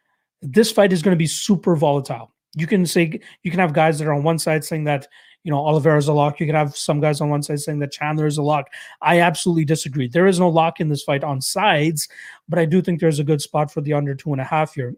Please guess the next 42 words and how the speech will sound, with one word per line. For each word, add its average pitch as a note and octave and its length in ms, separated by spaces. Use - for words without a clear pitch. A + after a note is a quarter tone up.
I D3 100
think G3+ 280
it's F3 120
still F3 420
around D#3 520
minus D#3+ 480
one C#3 160
fifty, F3+ 440
if D#3+ 80
I'm E3+ 160
not F3 160
mistaken. D#3+ 600
Yeah, D#3 100
minus D#3+ 320
one D#3 140
fifty-five, D3+ 580
minus D3+ 260
one D3 100
sixty D#3+ 340
at C#3+ 80
a D3 40
cur-, E3+ 260
at F3+ 100
a - 40
couple D#3 240
places. D3+ 540
But F#3 120
I F3 100
do E3 280
think D#3 240
that D3 160
the D3 100
under D3 160
two D#3 140
and F3+ 100
a F3 40
half E3+ 300
is D#3 140
probably D3 460
the C#3+ 80
best C#3+ 260
way C#3+ 160